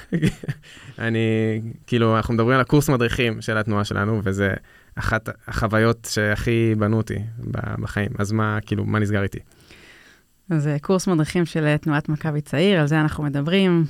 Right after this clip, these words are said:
Speaker 2: באמת, אה, אירוע שמצריך, אה, אתגר גדול מאוד מכל מי שמשתתף בו, אני מדברת על הצוות. ו-,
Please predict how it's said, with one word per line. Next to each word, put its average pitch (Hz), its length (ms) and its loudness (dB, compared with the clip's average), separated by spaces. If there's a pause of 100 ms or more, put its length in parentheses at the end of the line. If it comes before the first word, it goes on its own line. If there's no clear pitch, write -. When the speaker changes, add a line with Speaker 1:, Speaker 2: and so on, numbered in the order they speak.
(120)
Speaker 2:
באמת, 156 400 -2
אה, 147 280 2
אירוע 160 300 2
שמצריך, 143 1200 -2
אה, 165 60 2 (280)
אתגר 180 360 0
גדול 175 340 2
מאוד 165 320 4
מכל 151 320 2
מי 156 80 2
שמשתתף 156 640 0
בו, 196 200 4
אני 147 160 4
מדברת 147 320 -2
על 147 80 0
הצוות. 175 540 -2 (640)
ו-, 147 200 -4